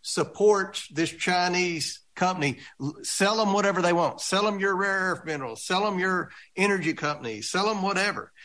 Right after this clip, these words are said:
So the Bidens weren't investing or doing anything. They were just getting paid for using their last name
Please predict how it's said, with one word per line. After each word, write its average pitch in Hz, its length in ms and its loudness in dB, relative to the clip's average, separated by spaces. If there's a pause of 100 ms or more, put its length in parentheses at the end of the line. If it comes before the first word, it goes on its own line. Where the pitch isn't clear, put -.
(120)
So 175 240 4
the 143 140 0
Bidens 185 440 0
weren't 185 340 0 (100)
investing 160 760 0
or 175 80 -2
doing 170 140 0
anything. 170 220 -4 (100)
They 190 160 2
were 247 160 0
just 202 260 -4
getting 196 320 0
paid 185 580 0
for 165 120 -4
using 170 480 0
their 151 160 2
last 156 320 0
name 160 320 -2